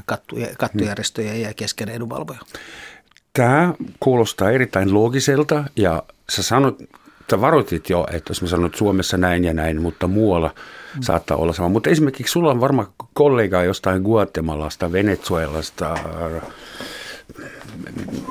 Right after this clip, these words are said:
Speaker 2: mistä tahansa N S-kynnysmaista tai maissa, jossa, äh, asiat eivät ole ihan niin hyvin kuin meillä Suomessa. Maissa, jossa saattaa jopa e-, esiintyä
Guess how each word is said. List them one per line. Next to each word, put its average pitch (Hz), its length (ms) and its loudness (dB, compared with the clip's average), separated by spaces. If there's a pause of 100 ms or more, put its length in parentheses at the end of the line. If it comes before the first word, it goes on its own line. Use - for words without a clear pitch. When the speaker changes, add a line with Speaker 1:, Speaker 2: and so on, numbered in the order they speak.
Speaker 2:
mistä 104 300 -2
tahansa 104 260 2 (100)
N 113 140 2
S-kynnysmaista 117 840 2
tai 120 160 2
maissa, 151 420 4
jossa, 131 460 4 (220)
äh, 107 160 0 (140)
asiat 123 460 2
eivät 113 360 0
ole 110 260 2
ihan 110 420 4
niin 98 340 4
hyvin 107 380 4
kuin 85 160 0
meillä 76 240 0
Suomessa. 78 560 -6
Maissa, 113 320 0
jossa 113 260 0
saattaa 135 460 0
jopa 113 320 2
e-, 123 220 0
esiintyä 101 680 2